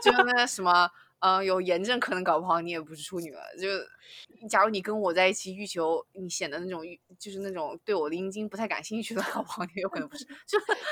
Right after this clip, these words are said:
Speaker 1: 你什么，什么玄学吗？就是判断这个人，这个人是不是处女，好搞笑。
Speaker 2: 呃，其实我觉得男生，就是中国男生对处女这个，处男、处女这个事情是，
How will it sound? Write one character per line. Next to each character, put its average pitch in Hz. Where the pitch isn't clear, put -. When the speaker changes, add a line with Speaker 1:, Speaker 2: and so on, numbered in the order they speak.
Speaker 1:
你 302
什 -
么， 180
什 -
么 214
玄 175
学 156
吗？ 170
就 196
是 214
判 208
断 202
这 208
个 180
人， 180
这 294
个 190
人 185
是 202
不 208
是 190
处 240
女， 165
好 294
搞 202
笑。 208
Speaker 2:
呃， 240
其 339
实 -
我 262
觉 214
得 240
男 202
生， 302
就 269
是 233
中 269
国 240
男 190
生 226
对 220
处 -
女 190
这 190
个， 202
处 311
男、 185
处 269
女 185
这 214
个 226
事 226
情 185
是， 196